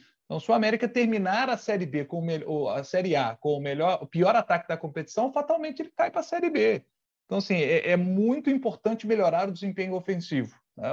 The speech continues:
E, e, e isso passa por contratações. É, o Benítez, é, tá pra chegar,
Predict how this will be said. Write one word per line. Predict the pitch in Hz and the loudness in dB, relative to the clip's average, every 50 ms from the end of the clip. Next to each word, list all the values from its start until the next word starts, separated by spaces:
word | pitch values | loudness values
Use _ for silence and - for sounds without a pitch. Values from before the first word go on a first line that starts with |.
| - - - | -4 -6 -4
E, | 131 143 | -2 -2
e, | 139 110 - 117 - 131 127 120 90 67 - - | -2 -2 0 -2 0 0 0 0 -2 -4 -6 0
e | 170 165 180 | 4 6 6
isso | 208 202 254 | 6 4 2
passa | 247 - 196 175 165 - 214 175 | 2 4 4 4 4 2 0 -2
por | - 190 180 | -2 -6 -4
contratações. | - 196 185 175 190 208 202 233 226 - - 165 151 135 117 113 - - _ - - - - - - | -4 -6 -4 -2 -2 -2 0 0 -4 -2 0 2 4 4 2 0 -4 -12 _ -18 -20 -20 -16 0 2
É, | 139 139 135 131 123 117 | 6 6 8 8 8 6
o | 123 156 | 6 2
Benítez, | 151 143 185 170 160 170 180 170 - - - - - - _ _ _ _ _ _ - | 4 6 6 6 6 2 0 -2 -4 -8 -16 -16 -18 -20 _ _ _ _ _ _ 0
é, | 131 131 131 127 123 120 120 | 4 4 6 6 6 4 2
tá | - - 156 147 | 2 2 2 2
pra | - - 151 | 2 0 -2
chegar, | - - 190 170 160 180 190 202 208 214 220 226 | 2 2 2 2 4 4 6 6 6 4 2 0